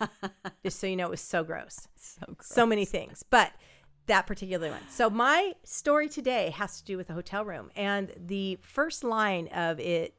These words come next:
Speaker 2: is, it says, "Totally gross."
Speaker 1: <gasps>
Speaker 2: T O E.
Speaker 1: No. <laughs> Tell
Speaker 2: Gross.
Speaker 1: me
Speaker 2: Totally
Speaker 1: everything.
Speaker 2: gross. An evening manager of a Tennessee hotel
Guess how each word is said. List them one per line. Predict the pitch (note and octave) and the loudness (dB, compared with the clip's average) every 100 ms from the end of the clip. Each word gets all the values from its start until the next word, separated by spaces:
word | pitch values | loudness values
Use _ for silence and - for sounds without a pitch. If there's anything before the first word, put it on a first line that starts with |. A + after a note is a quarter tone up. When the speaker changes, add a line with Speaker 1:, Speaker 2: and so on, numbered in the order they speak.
| - | -6
Speaker 2:
is, | F3 D#3+ D3+ D3 - _ _ _ _ | -2 0 -2 -6 -12 _ _ _ _
it | F3 | -8
says, | - F3 - - | -2 -2 -2 -10
"Totally | - - C4 A#3+ F#3+ F3 - _ - G3 E3+ E3+ | -10 -6 0 2 2 2 -4 _ -10 -6 -4 -4
gross." | - F#3 D#3+ - - - - | -4 -2 -2 -4 -10 -12 -10
Speaker 1:
<gasps> | C#4 - - - - - | -10 -10 -16 -20 -20 -12
Speaker 2:
T | - A#3+ - | -6 -4 0
O | G3+ G#3 - | 2 0 0
E. | A#3+ G#3 F3+ F#3 F3+ | -2 -2 -2 -4 -8
Speaker 1:
No. | G3+ G3 G3+ G#3 A3 A#3+ D4 F4+ - - | -12 -10 -8 -8 -8 0 8 8 8 2
<laughs> | - - F4+ - - F4+ - - | 0 4 4 4 4 4 4 4
Tell | D4 C#4 | 2 2
Speaker 2:
Gross. | F3+ A#3+ A3+ | 4 6 6
Speaker 1:
me | A3 G#3 | 4 4
Speaker 2:
Totally | G3+ A#3+ C4 A3 | 6 6 6 6
Speaker 1:
everything. | F#3+ E3+ E3 - | 6 6 -2 -10
Speaker 2:
gross. | D#4 - - - | -10 -10 -12 0
An | B3 C4+ | 2 4
evening | D4+ F4+ A4+ A4+ | 4 4 4 4
manager | C4+ A3 G#3+ G3 A3 | 4 4 2 0 0
of | A3 G3+ | 2 0
a | G3 | -2
Tennessee | - A3+ B3+ - B3 | -4 -4 -4 -6 -6
hotel | A3 - - A#3+ E3 A#2 - | -4 -6 -4 -2 0 -2 -8